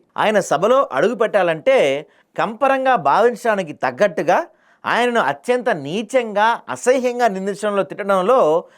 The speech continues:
పేరు మోసిన ఇద్దరు నాయకులను సభాపతి స్థానంలో కూర్చోబెట్టారని అంతా అనుకున్నారు.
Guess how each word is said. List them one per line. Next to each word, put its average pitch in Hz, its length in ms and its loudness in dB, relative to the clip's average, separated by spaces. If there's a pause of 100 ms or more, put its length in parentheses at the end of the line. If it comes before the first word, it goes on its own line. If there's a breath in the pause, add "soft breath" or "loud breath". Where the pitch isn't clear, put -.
(240 soft breath)
పేరు 247 240 4
మోసిన 247 260 0
ఇద్దరు 156 240 -2
నాయకులను 220 580 0 (340 soft breath)
సభాపతి 214 560 0
స్థానంలో 196 320 -2
కూర్చోబెట్టారని 175 600 -2
అంతా 151 220 -2
అనుకున్నారు. 104 420 -8